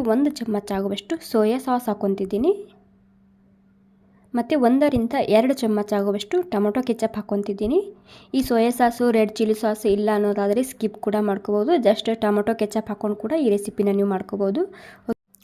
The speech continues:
ಓಕೆ, ಇವಾಗ ಎಲ್ಲ ತರಕಾರಿ ಸೇರಿಸಿ ನಾನು ಮಿಕ್ಸ್ ಮಾಡ್ಕೊತಿದ್ದೀನಿ. ಮತ್ತು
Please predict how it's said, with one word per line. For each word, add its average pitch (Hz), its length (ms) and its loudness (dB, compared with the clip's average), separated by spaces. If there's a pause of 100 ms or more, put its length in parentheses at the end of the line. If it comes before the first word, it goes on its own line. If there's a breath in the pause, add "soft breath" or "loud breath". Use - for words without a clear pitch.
(120)
ಓಕೆ, 254 140 -2 (160)
ಇವಾಗ 247 200 0 (140)
ಎಲ್ಲ 220 120 0 (100)
ತರಕಾರಿ 233 380 -2
ಸೇರಿಸಿ 233 280 -2
ನಾನು 233 280 -2
ಮಿಕ್ಸ್ 214 280 -2
ಮಾಡ್ಕೊತಿದ್ದೀನಿ. 214 600 -2
ಮತ್ತು 302 220 2